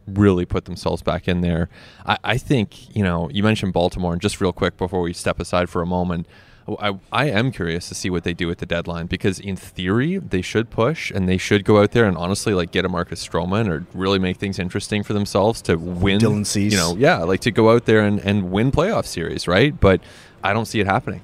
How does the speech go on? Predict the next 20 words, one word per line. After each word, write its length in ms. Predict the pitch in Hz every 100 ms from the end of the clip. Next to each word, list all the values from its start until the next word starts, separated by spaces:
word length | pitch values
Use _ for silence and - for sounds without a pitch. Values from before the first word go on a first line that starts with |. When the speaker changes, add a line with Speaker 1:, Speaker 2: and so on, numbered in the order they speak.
| -
Speaker 1:
I 100 | 110
see 260 | - 127 113
them 180 | 107 101
kinda 220 | 107 90
sticking 500 | - - 117 139 120
with 140 | 117
what 160 | 123 -
they 120 | 107
have, 440 | 131 135 95 92 - - -
and 140 | 101
I 40 | 107
see, 440 | - 113 107 107 - - -
like, 140 | 101 117
I 60 |
threw 200 | 113 131
this 160 | 117 104
out 140 | 104 98
earlier, 380 | 117 110 92
like, 200 | 92 90 -
I, 100 | 107